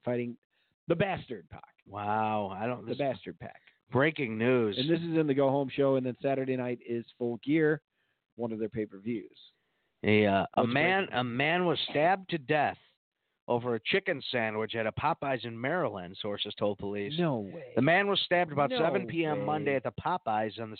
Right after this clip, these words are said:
Speaker 2: sixty-two hundred block of Livingston Road in Oxton Hill.
Speaker 1: Jesus.
Speaker 2: They found the d-, victim in the parking lot suffering stab wounds. He was taken to hospital where he died. What the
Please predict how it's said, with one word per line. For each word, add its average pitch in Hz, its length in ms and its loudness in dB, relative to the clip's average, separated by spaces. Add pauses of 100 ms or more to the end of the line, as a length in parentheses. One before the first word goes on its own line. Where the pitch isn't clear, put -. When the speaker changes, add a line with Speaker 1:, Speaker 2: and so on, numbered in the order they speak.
Speaker 2:
sixty-two 165 560 -6
hundred 151 200 -2
block 135 280 -2
of 110 140 -8
Livingston 156 580 -2
Road 120 320 4 (160)
in 107 180 0 (140)
Oxton 143 560 -2
Hill. 117 360 2 (220)
Speaker 1:
Jesus. 131 1040 0 (340)
Speaker 2:
They 127 140 6
found 185 220 4
the 190 60 2
d-, 143 180 -8
victim 170 300 -2
in 160 40 -6
the 139 80 -4
parking 170 400 -2
lot 170 180 -2
suffering 143 380 -6
stab 175 300 0
wounds. 170 340 -4
He 135 60 -10
was 120 80 -12
taken 143 180 -10
to 131 80 -8
hospital 151 480 -4
where 135 140 -4
he 123 120 -8 (120)
died. 104 500 4 (460)
What 123 160 0
the 123 60 -8